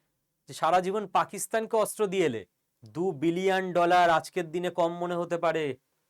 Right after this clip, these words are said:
চুয়ান্ন সালে দু বিলিয়ন ডলারের অস্ত্র মানে বোঝা যাচ্ছে? আর আজকে বড় বড় জ্ঞান, আমাদের সঙ্গে বিজনেস করো, রাশিয়ার সঙ্গে করো না।" ইউএস এর হুপ-, হিপোক্রেসি সমস্ত দিক থেকে ইন্ডিয়া,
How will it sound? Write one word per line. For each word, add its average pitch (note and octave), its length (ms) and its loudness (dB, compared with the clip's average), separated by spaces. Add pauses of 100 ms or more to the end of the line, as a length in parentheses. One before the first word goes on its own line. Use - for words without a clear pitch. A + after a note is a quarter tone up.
(640)
চুয়ান্ন F3 460 0
সালে F3+ 400 -2
দু D#3 180 -6
বিলিয়ন F3 440 0
ডলারের E3 340 2
অস্ত্র D#3+ 320 -2
মানে E3+ 200 -2
বোঝা D#3 240 -2
যাচ্ছে? F#3+ 460 -2 (1900)
আর G#2+ 100 -10
আজকে F3+ 440 -2
বড় B3 220 6
বড় B3 200 6
জ্ঞান, D#3+ 340 0 (400)
আমাদের D#3+ 280 -2
সঙ্গে D#3+ 320 -4
বিজনেস D3+ 380 -4
করো, D3 360 0
রাশিয়ার C#3+ 340 -2
সঙ্গে D3 300 -6
করো D3 240 0
না।" C3 300 -2 (600)
ইউএস G3 400 0
এর E3+ 80 -4
হুপ-, D3 280 -8
হিপোক্রেসি E3+ 760 -6
সমস্ত F3+ 540 -10
দিক D3 420 -6
থেকে B2 380 -6 (220)
ইন্ডিয়া, D3+ 440 -4